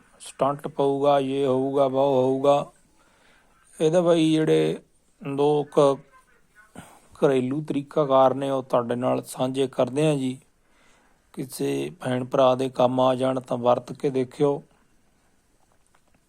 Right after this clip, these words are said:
ਤੇ ਹੱਦ ਤੋਂ ਜ਼ਿਆਦਾ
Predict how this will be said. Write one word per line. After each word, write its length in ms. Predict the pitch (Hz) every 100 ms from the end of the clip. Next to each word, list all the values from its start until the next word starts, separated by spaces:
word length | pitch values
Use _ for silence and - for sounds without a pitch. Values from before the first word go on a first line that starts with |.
| _ _ _ _ _ _ _ -
ਤੇ 440 | 135 127 127 147 - _ _ _ - 202 _ 214 _ _ _ _ _ _ _
ਹੱਦ 380 | - 139 143 160
ਤੋਂ 140 | 156 165
ਜ਼ਿਆਦਾ 640 | 135 131 135 135 131 -